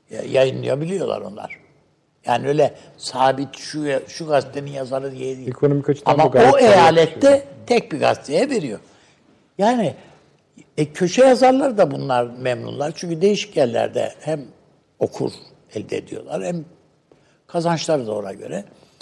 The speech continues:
Speaker 1: hem de dünyanın de-, değişik yerlerindeler. Yani okunuyorlar falan. Ben yani
Speaker 2: Abi biz
Speaker 1: Türkiye'nin bir
Speaker 2: dertleşmeyi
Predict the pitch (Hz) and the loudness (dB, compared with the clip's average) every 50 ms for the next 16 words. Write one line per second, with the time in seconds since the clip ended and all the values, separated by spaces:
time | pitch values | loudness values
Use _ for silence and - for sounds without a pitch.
0 | - _ _ _ - - 180 135 120 147 151 156 160 151 147 135 135 123 123 - | -20 _ _ _ -10 -10 -8 -6 -6 -6 -6 -4 -2 0 0 0 0 -4 -8 -12
1 | - 135 - 120 113 131 131 127 117 - 135 - - 123 117 107 98 101 104 - | -12 -12 -12 -8 -2 -2 -2 -2 -2 -8 -14 -10 -6 -6 -4 -4 -4 -8 -12 -12
2 | 123 131 160 185 185 185 214 226 - - - _ - 151 147 139 135 139 135 135 | -12 -8 -8 -6 -6 -6 -8 -10 -14 -20 -20 _ -4 -2 -2 0 -2 -4 -8 -14
3 | - - _ _ _ _ _ _ _ _ _ - 143 - 160 156 139 117 98 107 | -16 -20 _ _ _ _ _ _ _ _ _ -8 -6 -4 -4 -6 -6 -6 -8 -8
4 | 123 151 160 175 170 - 131 104 92 - - _ _ _ _ _ _ _ - - | -6 -6 -6 -6 -6 -6 -8 -8 -8 -14 -20 _ _ _ _ _ _ _ -20 -20
5 | _ _ _ - 208 220 226 220 226 214 202 196 196 190 196 151 147 135 147 143 | _ _ _ 0 2 2 2 0 -2 -12 -8 -6 -2 0 2 2 2 2 2 2
6 | 131 147 151 135 - - 151 | 6 6 6 6 6 4 2